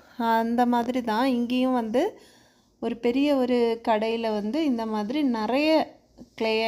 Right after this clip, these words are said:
ஐட்டம்ஸ் வந்து செய்து வச்சிருக்காங்க. பாருங்க, இது வந்து ஒரு பவுல், அதுவும் கிளேலேயே, இந்த மண் இது கிளேலேயே வந்து சூப்பரா செய்து வச்சிருக்காங்க.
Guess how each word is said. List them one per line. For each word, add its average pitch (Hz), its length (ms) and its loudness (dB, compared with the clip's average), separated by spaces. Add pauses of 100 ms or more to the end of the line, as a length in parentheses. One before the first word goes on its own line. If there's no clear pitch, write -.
ஐட்டம்ஸ் 220 480 -6
வந்து 202 200 0 (1040)
செய்து 220 260 0
வச்சிருக்காங்க. 190 560 -6 (720)
பாருங்க, 208 360 0 (140)
இது 226 200 -2
வந்து 220 220 0
ஒரு 226 120 0 (120)
பவுல், 233 320 4 (800)
அதுவும் 254 480 0
கிளேலேயே, 240 540 2
இந்த 208 120 -4 (140)
மண் 220 160 -4 (600)
இது 208 140 -4 (120)
கிளேலேயே 220 560 0
வந்து 202 200 0 (120)
சூப்பரா 240 420 -2 (120)
செய்து 196 240 -2
வச்சிருக்காங்க. 196 560 -6